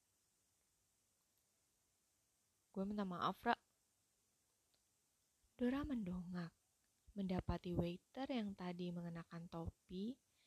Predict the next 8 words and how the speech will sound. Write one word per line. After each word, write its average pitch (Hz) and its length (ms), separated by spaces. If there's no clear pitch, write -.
kini 311 320
melepas 262 480
topinya 226 720
dan 180 160
menunjukkan 175 800
wajahnya 175 720
dengan 175 400
jelas. 170 480